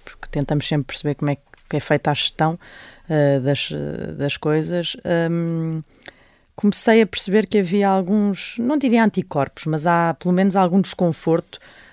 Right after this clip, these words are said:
eh, entre alguns elementos do Partido Socialista sobre a presença de um outsider n-,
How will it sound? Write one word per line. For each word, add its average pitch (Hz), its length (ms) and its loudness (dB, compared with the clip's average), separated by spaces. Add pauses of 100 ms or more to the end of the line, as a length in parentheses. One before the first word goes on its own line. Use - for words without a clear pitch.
(120)
eh, 147 640 0
entre 156 240 0
alguns 135 260 0
elementos 139 360 -4
do 127 60 -12
Partido 147 300 -6
Socialista 156 600 -4
sobre 160 280 -2
a 160 40 2
presença 156 580 -2
de 151 60 -4
um 156 200 -2
outsider 151 640 -2 (400)
n-, 180 380 2